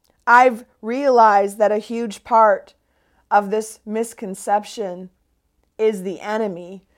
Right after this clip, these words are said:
And we talked about that last week, right? We talked about that man behind the curtain. And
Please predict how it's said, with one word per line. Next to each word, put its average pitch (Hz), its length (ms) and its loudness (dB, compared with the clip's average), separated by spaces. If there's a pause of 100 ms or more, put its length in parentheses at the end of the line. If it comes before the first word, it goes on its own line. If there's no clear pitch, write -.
(160)
And 226 120 -4
we 226 100 -2
talked 277 300 0
about 240 260 0
that 202 220 2
last 190 300 -4
week, 190 300 -8
right? 208 200 -4
We 208 80 -8
talked 226 320 -4
about 226 280 0
that 202 240 0
man 214 320 -6
behind 202 380 -4
the 202 60 -10
curtain. 214 540 -10 (1200)
And 202 280 -8